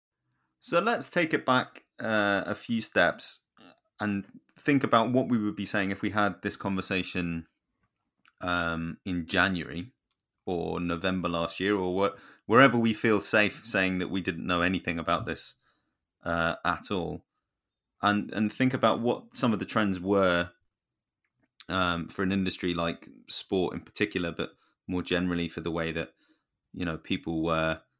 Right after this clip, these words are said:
congregating around things and, and, um, enjoying live events and watching content and, and all that type of stuff. What would, what would some of the things have been if you were coming on this podcast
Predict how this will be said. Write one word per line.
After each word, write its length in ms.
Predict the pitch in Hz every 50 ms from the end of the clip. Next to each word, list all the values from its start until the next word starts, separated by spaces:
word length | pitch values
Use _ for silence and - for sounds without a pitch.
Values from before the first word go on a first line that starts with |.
| _ _ _ _ _ _ _ _
congregating 560 | - - 110 101 92 90 85 90 78 55 71
around 280 | 82 85 85 85 85 -
things 280 | 80 80 82 82 80
and, 240 | - 80 80 80 82 - -
and, 300 | - 82 80 80 78 73 - - - _ -
um, 540 | - 67 76 71 73 78 76 67 - - - - _ _ _ _ _ _ _ _ _ _ _ _
enjoying 440 | - 92 90 85 90 90 87 85 85
live 200 | 82 82 82 78
events 440 | 82 78 82 82 80 78 - - -
and 160 | 80 80 80
watching 340 | 78 78 - - - 82 80
content 440 | 78 - 80 - - - 78 78 -
and, 180 | - 80 78 -
and 120 | - 80 82
all 80 | 80
that 140 | 80 78 -
type 180 | - - - -
of 60 | -
stuff. 360 | - - - - - - _ _ _ _ _ _ _ _ _ _
What 180 | _ 131 147 139
would, 180 | 135 127 - -
what 180 | - 139 135 -
would 140 | 127 113 -
some 180 | - 127 117
of 80 | 110 98
the 80 | 104
things 280 | 101 110 107 98 92 -
have 160 | 92 82 -
been 280 | - 95 95 90 90 87
if 160 | 85 - -
you 100 | 98 98
were 80 | 92 85
coming 280 | - 98 92 90 90
on 100 | 90 87
this 120 | 85 80 -
podcast 560 | - 90 82 - 85 80 80 - - -